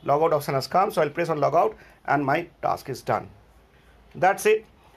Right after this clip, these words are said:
If you want, you can click on the top and then you can see i-, it is written as share. So you can share it, share it and keep it in your own,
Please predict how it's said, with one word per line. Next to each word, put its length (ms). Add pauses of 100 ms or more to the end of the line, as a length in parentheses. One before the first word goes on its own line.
If 100
you 100
want, 360
you 120
can 160
click 200
on 100
the 60
top 420 (880)
and 180
then 320 (920)
you 120
can 140
see 380 (360)
i-, 320
it 140
is 260
written 260
as 200
share. 340 (280)
So 180
you 100
can 120
share 380
it, 160 (540)
share 300
it 220 (520)
and 200
keep 180
it 100
in 100
your 180
own, 460